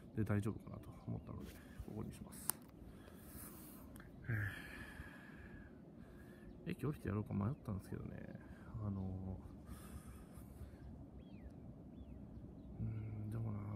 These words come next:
ちょっと天理にも行きたかったし、一旦だから駅降りて、ここで撮影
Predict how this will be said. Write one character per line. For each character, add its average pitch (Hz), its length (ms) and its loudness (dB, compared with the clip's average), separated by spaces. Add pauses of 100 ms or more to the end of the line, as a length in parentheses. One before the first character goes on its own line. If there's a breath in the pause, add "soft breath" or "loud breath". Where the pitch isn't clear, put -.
(140)
ち - 260 0
ょ 185 40 6
っ - 20 4
と - 80 4
天 147 320 6
理 143 240 6
に 139 120 6
も 127 100 8
行 123 60 4
き - 60 -4
た 123 100 -2
か 113 100 4
っ - 20 0
た - 160 -2
し、 107 120 0
一 107 60 2 (140)
旦 117 400 8
だ 113 80 4
か - 80 0
ら 104 160 4
駅 107 320 4
降 110 160 6
り 110 80 4
て、 113 320 6 (1300 loud breath)
こ 101 100 6
こ - 0 -
で 107 80 6
撮 104 140 4
影 107 320 4